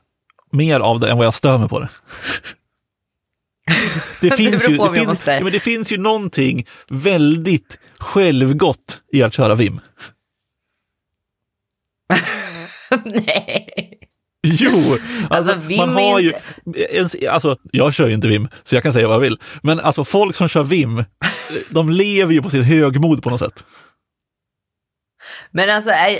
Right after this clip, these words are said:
Speaker 2: är det så mycket Vim då? Alltså, för Vim tycker jag ändå är att du måste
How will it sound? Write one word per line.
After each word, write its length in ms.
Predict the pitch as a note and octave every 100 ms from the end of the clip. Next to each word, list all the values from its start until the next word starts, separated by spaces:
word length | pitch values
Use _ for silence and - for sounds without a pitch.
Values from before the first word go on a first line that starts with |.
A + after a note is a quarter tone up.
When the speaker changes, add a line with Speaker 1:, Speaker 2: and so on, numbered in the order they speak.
| - G3
Speaker 2:
är 40 |
det 100 | G#3
så 140 | G#3
mycket 240 | G3+ F3 E3
Vim 320 | D#3 G3+ F#3+
då? 80 | A2+
Alltså, 280 | C#3+ E3 E3
för 120 | F#3+
Vim 380 | E3 A3 A3+ G#3+
tycker 220 | G3 E3
jag 80 | D#3
ändå 160 | D3 C#3
är 220 | B2+ B2
att 140 | D#3+
du 100 | -
måste 840 | D3 D3 D3 - - - D#3 C3+